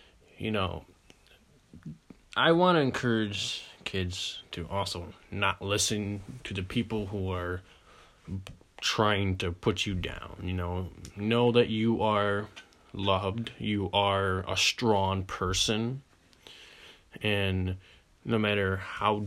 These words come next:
deep the feeling may be of you feeling not wanted, you are wanted, and there are people who do like you and want you around.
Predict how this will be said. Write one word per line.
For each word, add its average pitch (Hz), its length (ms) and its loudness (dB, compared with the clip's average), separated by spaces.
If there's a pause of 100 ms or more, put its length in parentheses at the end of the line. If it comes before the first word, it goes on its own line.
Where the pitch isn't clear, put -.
(100)
deep - 460 -2
the - 80 -8
feeling 98 480 0
may 90 140 0
be 90 360 -2
of 90 380 -6 (460)
you 98 260 -4
feeling 95 420 0
not 90 240 -4
wanted, 92 640 -4 (520)
you 113 340 2
are 131 260 6
wanted, 95 680 2 (1040)
and 95 520 0 (520)
there 117 160 4
are 127 140 4
people 135 340 2
who 120 180 2
do 113 400 4
like 110 440 -2
you 104 260 -2
and 101 180 -2
want 95 180 0
you 95 240 -4
around. - 380 -6